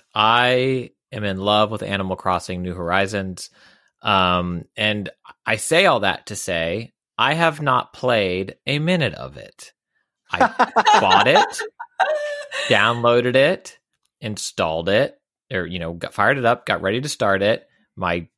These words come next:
Speaker 1: two daughters came running out and they said, "Is that Animal Crossing?" And I was like, "Uh-huh." And my seven-year-old goes, "I wanna play." And I was like, "Giddy up, let's go." Uh, she has not wanted to put the controller down. Uh, in, in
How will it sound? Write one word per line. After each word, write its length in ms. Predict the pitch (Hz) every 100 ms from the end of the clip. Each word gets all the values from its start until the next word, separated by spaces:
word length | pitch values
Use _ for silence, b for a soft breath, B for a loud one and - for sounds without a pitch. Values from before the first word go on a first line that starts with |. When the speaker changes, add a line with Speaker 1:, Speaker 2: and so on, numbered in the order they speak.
| _
Speaker 1:
two 160 | - 143
daughters 460 | 135 110 123 135
came 240 | - 101 82
running 320 | 82 131 123
out 380 | 104 107 127 -
and 120 | 127
they 120 | 90
said, 380 | 87 95 85 80 -
"Is 140 | 76
that 160 | 80 85
Animal 340 | 80 90 110
Crossing?" 560 | - 123 131 165 175 143
And 100 | 78
I 120 | 76
was 160 | 73
like, 240 | 80 78 -
"Uh-huh." 480 | 98 90 117 160 196 - _ _ _
And 240 | 92 90
my 380 | 90 87 85 85
seven-year-old 520 | - 107 104 95 95
goes, 280 | 95 90 82
"I 120 | - 78
wanna 220 | 82 92
play." 360 | - - - _
And 80 | -
I 60 | 85
was 100 | 82
like, 220 | 82 78 -
"Giddy 240 | 95 143
up, 160 | 151 -
let's 200 | 98 -
go." 260 | 160 95 B B B B _
Uh, 580 | 113 104 98 95 92 -
she 280 | - 110 95
has 220 | 95 87
not 200 | 98 95
wanted 220 | 98 95
to 40 | 87
put 160 | 104
the 60 | -
controller 480 | 95 - 87 80 78
down. 500 | 95 113 156 202 208 b b b _
Uh, 340 | 95 87 85 85
in, 280 | 98 90 - _
in 560 | 110 92 90 87 85 82